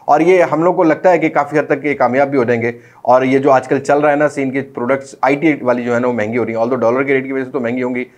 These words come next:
लेकिन जो टैक्सेस हैं उनमें कहीं ना कहीं रिलैक्सेशन जो है वो इन मामलात से आती हुई नज़र आती है। वेल दोस्तों, बहुत सारे रूमर्स ये थे कि ये वाली जो गवर्नमेंट है, अ,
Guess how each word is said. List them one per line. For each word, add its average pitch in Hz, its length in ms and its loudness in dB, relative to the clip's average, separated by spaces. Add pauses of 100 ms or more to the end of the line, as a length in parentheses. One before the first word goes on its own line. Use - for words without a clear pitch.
(140)
लेकिन 131 180 -6
जो 139 60 -4
टैक्सेस 139 400 -6
हैं 131 60 -4
उनमें 127 280 -6
कहीं 117 140 -10
ना 117 60 -6
कहीं 117 200 -6
रिलैक्सेशन 107 480 -8
जो 104 140 -4
है 104 180 -4 (240)
वो 151 200 0
इन 185 100 2
मामलात 139 380 2
से 147 200 0
आती 127 300 -2
हुई 135 140 -2
नज़र 113 340 -4
आती 101 300 -4
है। 113 380 -6
वेल 202 100 4
दोस्तों, 233 340 4
बहुत 190 220 4
सारे 240 180 6
रूमर्स 202 380 2
ये 175 160 2
थे 170 240 0
कि 170 180 -4
ये 170 260 2
वाली 202 200 2
जो 190 100 4
गवर्नमेंट 151 420 2
है, 147 240 4
अ, 117 240 2